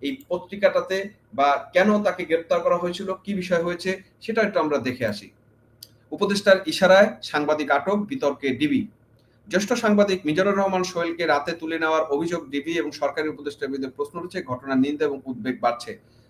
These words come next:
জ্যেষ্ঠ সাংবাদিক দৈনিক ভোরের কাগজ অনলাইন পত্রিক সম্পাদক মিজানুর রহমান সোহেলকে বুধবার ভোরে স-, রহস্যজনকভাবে তুলে নেওয়ার দশ ঘন্টা পর বাসায় ফিরিয়ে দিয়ে ঢাকা মহা-,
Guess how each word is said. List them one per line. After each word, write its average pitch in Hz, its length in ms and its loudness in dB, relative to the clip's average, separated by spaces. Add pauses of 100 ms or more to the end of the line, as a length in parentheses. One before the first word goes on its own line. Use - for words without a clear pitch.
(100)
জ্যেষ্ঠ 160 260 0
সাংবাদিক 196 600 0 (280)
দৈনিক 165 320 4
ভোরের 170 200 4
কাগজ 180 280 4
অনলাইন 165 400 4 (120)
পত্রিক - 360 -14
সম্পাদক 156 500 -2
মিজানুর 175 320 0
রহমান 156 220 -2
সোহেলকে 151 340 0
বুধবার 139 380 0
ভোরে 147 240 0
স-, - 100 -6
রহস্যজনকভাবে 147 800 0
তুলে 143 180 0
নেওয়ার 139 180 0
দশ 135 200 0
ঘন্টা 113 220 -6
পর 139 180 -2
বাসায় 135 320 0
ফিরিয়ে 143 240 -2
দিয়ে 156 200 0
ঢাকা 131 240 0
মহা-, 131 240 2